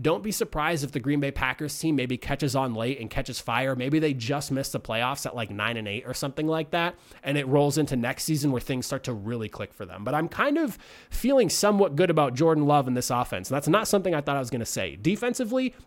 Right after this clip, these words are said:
I'm not worried about them. Very strong unit, a lot of really good talent on the defensive side of the ball. I think this is gonna be a defensive focused team that carries this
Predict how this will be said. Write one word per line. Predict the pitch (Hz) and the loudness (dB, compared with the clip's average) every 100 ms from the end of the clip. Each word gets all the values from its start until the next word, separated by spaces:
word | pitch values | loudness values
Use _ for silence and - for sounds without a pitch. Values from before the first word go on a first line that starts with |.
| - | -4
I'm | 160 | 0
not | 185 165 | 0 0
worried | 143 170 | -2 0
about | 170 170 170 | 2 0 0
them. | 170 151 | -2 -2
Very | 104 151 180 | 0 2 2
strong | - - 156 156 | 0 -2 -2 0
unit, | 143 151 151 | 2 0 0
a | |
lot | 117 139 151 | -4 -4 -4
of | 98 | -6
really | 113 139 135 | -4 -4 -2
good | 131 | -4
talent | 139 131 139 | -4 -4 -4
on | 117 | -6
the | |
defensive | 101 120 147 139 | -4 -4 -2 -4
side | 135 156 | -2 -2
of | 151 | 0
the | |
ball. | 151 165 165 - - - | 4 6 4 2 -16 -6
I | 131 | 0
think | 143 | 2
this | 143 | 2
is | 135 | 0
gonna | 139 139 | 0 2
be | 147 | 2
a | |
defensive | 120 147 151 147 139 | 2 0 0 -4 -4
focused | - 147 143 - | -2 -2 -2 -6
team | - 160 160 | -2 0 0
that | 110 - | -2 -4
carries | 135 139 147 135 | -4 0 0 0
this | 135 | -4